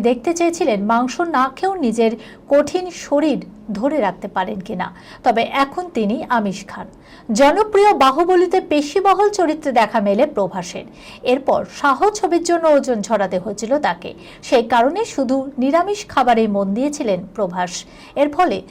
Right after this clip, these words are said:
দ্রুত ওজন কমেছিল। অভিনেতা নিজেই সে কথা জানিয়েছেন। একাধিক সূত্রে খবর মতে, ও মাই গড ছবির শুটিংয়ের সময় নিরামিষাশী হয়েছিলেন অক্ষয় কুমারও। অভিনেতার মা ছিলেন কৃষ্ণের ভক্ত। মায়ের কথাতেই নাকি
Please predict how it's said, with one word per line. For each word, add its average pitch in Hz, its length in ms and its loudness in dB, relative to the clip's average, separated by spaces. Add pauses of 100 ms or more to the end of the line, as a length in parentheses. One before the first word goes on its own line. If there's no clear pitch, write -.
(260)
দ্রুত 349 220 2 (180)
ওজন 370 300 2
কমেছিল। 208 400 -2 (240)
অভিনেতা 220 400 0 (180)
নিজেই 349 340 0
সে 208 100 -4 (100)
কথা 214 180 -4 (100)
জানিয়েছেন। 180 460 -8 (300)
একাধিক 226 320 -2 (100)
সূত্রে 277 260 -2 (120)
খবর 294 220 2 (120)
মতে, 320 240 0 (680)
ও - 20 6 (220)
মাই 277 180 4 (120)
গড 285 180 4 (140)
ছবির 220 300 0 (100)
শুটিংয়ের 185 500 -4
সময় 233 260 0 (140)
নিরামিষাশী 339 720 0 (140)
হয়েছিলেন 214 460 0 (400)
অক্ষয় 285 400 -4
কুমারও। 175 400 -4 (420)
অভিনেতার 208 400 0 (100)
মা 202 80 0 (120)
ছিলেন 277 260 0 (120)
কৃষ্ণের 254 480 -4
ভক্ত। 196 240 -8 (500)
মায়ের 277 320 4
কথাতেই 359 460 2
নাকি 233 180 0